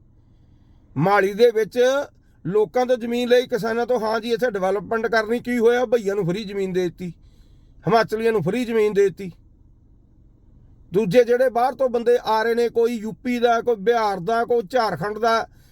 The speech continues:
ਸਭ ਬੰਦੇ ਇੱਥੇ ਤੁਹਾਡੀ ਨਸਲਕੁਸ਼ੀ ਨੂੰ ਵਸਾਏ ਜਾ ਰਹੇ ਨੇ। ਹੁਣ ਤੁਸੀਂ ਦੇਖ ਲਓ ਕਿ ਆਪਣੀ ਧੀਆਂ ਦੀ ਇੱਜ਼ਤਾਂ ਲਟਵਾ ਕੇ,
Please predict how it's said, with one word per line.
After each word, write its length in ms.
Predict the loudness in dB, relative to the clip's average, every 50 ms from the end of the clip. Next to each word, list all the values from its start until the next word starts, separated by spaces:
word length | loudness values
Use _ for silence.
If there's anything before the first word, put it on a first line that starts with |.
| -20 -20 -20 -18
ਸਭ 300 | -10 0 2 2 2 2
ਬੰਦੇ 340 | 2 0 0 2 2 2 2
ਇੱਥੇ 200 | 2 2 0 -2
ਤੁਹਾਡੀ 300 | -2 0 -2 -4 -4 -4
ਨਸਲਕੁਸ਼ੀ 640 | -4 -2 -2 -2 -2 -2 -4 -4 -4 -4 -6 -4 -4
ਨੂੰ 120 | -4 -4 -4
ਵਸਾਏ 280 | -2 -2 0 0 0
ਜਾ 180 | 0 0 0 0
ਰਹੇ 120 | 0 0
ਨੇ। 120 | 0 0 -2 -2 -6 -12 -20 -20 -20 -20 -20 -20 -20 -20 -20 -20 -20 -20 -20 -20 -20 -20 -20 -20 -20 -20 -20 -20 -20 -20 -20 -16 -4 0
ਹੁਣ 180 | 2 2 2 4
ਤੁਸੀਂ 260 | 4 4 4 2 2
ਦੇਖ 260 | 4 4 4 4 4 2
ਲਓ 160 | 2 2 2
ਕਿ 160 | 2 2 0
ਆਪਣੀ 280 | 0 0 0 -2 -2 -4
ਧੀਆਂ 380 | -4 -4 -2 0 2 2 2 0
ਦੀ 120 | -2 -4
ਇੱਜ਼ਤਾਂ 380 | -6 -6 -8 -6 -2 -2 0 0
ਲਟਵਾ 560 | 0 0 -2 -2 -2 0 2 2 2 2 0
ਕੇ, 220 | 0 2 2 2